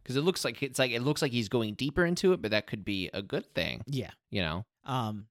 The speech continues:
Speaker 1: As we've seen with other Berserker
Speaker 2: y-, yeah, <laughs>
Speaker 1: episodes.
Speaker 2: gotta go deeper.
Speaker 1: Yeah,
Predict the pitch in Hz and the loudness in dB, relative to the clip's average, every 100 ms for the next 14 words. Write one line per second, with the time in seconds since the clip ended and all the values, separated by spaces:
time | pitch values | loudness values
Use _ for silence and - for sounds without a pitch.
0 | _ 90 78 90 - 101 104 - 139 160 | _ -4 -2 -4 -4 -4 -4 -2 0 2
1 | 127 90 85 82 73 - 160 - 175 160 | 0 0 -4 -6 -8 -6 -4 2 4 4
2 | - 165 160 139 110 135 107 85 143 151 | 4 4 2 0 -4 -6 -8 -4 -2 -4
3 | - - - 131 147 143 208 - 101 _ | -8 -6 -4 0 2 4 8 8 6 _
4 | 85 62 | -4 -4